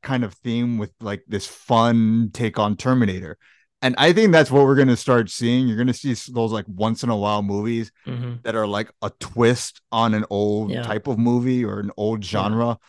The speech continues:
Speaker 1: but the, it's gonna be grounded in something a little bit more modern.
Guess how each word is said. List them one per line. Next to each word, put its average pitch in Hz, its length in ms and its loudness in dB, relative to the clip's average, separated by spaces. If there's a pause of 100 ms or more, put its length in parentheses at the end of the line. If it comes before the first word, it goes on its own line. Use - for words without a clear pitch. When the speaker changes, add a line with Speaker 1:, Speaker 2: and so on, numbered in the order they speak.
(400)
Speaker 1:
but 107 460 -2 (420)
the, 117 400 -2
it's 127 160 -6
gonna 127 200 2
be 123 160 0
grounded 107 880 -4 (640)
in 104 840 -4 (520)
something 117 540 -2
a 107 60 -2
little 107 240 -4
bit 104 160 -6
more 98 200 -8
modern. 90 540 -8